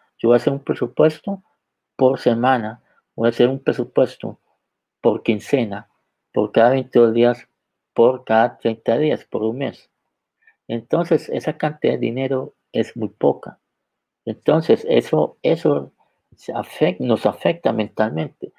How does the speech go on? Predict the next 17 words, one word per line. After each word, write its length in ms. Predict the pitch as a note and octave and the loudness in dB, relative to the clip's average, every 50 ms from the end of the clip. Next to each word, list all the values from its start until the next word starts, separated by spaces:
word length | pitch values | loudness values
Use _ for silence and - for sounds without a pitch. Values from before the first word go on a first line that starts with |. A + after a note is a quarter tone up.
| - - _ _ | -20 -20 _ _
Vamos 240 | - A2+ G#2+ A2+ - | -4 -2 -2 -2 0
a 40 | - | -2
empezar 400 | D#3 - - A2 - A#2+ B2 A#2+ | -2 -2 -2 -2 0 0 -2 -2
a 40 | - | -2
pe-, 200 | - - - _ _ - - | -6 -8 -8 _ _ -18 -12
a 160 | - B2 A2+ - | -10 -10 -6 -4
pensar 600 | - G2 F#2+ F#2 - - - C3 C3 C3 - _ _ _ _ _ - | -2 -2 -2 -4 -6 -4 -2 -2 -2 -2 -6 _ _ _ _ _ -10
y 80 | - | -10
a 40 | - | -8
sentir 420 | - - C3 - - - - A2+ A2+ | -8 -8 -10 -12 -10 -6 -2 -2 -2
en 140 | A#2+ A#2+ | -2 -4
pequeño. 540 | - - G#2 - - F#3+ G#3+ G3 F3 A2+ - _ _ _ _ _ _ _ - | -6 -8 -8 -6 -6 -6 -6 -6 -8 -10 -14 _ _ _ _ _ _ _ -6
Y 160 | D3+ C#3+ - | -6 -6 -2
que, 280 | - - B2+ C3 - - F3+ | 0 0 0 0 -2 -6 -6
y 280 | F3 C#3 C#3 C3+ A#2+ - | -6 -4 -4 -4 -4 0
cuando 500 | - B2 A#2+ A#2 B2 B2 B2 B2 A#2+ A#2 - _ _ _ _ - | 2 2 4 4 2 0 -2 -2 -2 -2 -4 _ _ _ _ -6
sentimos 840 | - G#2+ G#2+ G#2+ _ _ - G3+ G3+ G#3 G3+ G3 F3+ D#3+ - - | -4 -4 -4 -6 _ _ -6 -4 -4 -4 -6 -6 -8 -10 -12 -14